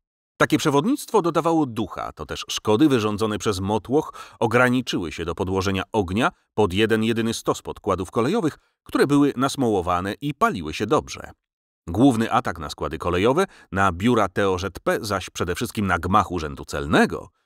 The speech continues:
pod którego silnymi sklepieniami znajdował się, jak powszechnie było wiadomo, wielki zapas srebra w sztabach, nie powiódł się zupełnie. Nawet hotelik Starego Georgia, stojący samotnie na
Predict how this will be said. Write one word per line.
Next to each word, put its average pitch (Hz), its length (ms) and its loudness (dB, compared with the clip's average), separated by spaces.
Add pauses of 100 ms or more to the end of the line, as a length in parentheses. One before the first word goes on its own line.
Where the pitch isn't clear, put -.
(160)
pod 107 160 -2
którego 95 320 -2
silnymi 107 400 0
sklepieniami 98 580 -2
znajdował 92 560 0
się, 147 160 -4
jak 131 240 -6
powszechnie 78 440 -8
było 85 220 0
wiadomo, 98 460 2 (300)
wielki 113 380 0
zapas 101 400 -2
srebra 95 460 -2
w - 80 -12
sztabach, 123 460 -2 (240)
nie 202 180 2
powiódł 95 440 -2
się 120 240 -4
zupełnie. 52 600 -6 (460)
Nawet 143 240 4
hotelik 185 420 -2
Starego 156 340 0
Georgia, 80 560 0 (280)
stojący 107 500 0
samotnie 107 580 0 (240)
na 92 160 2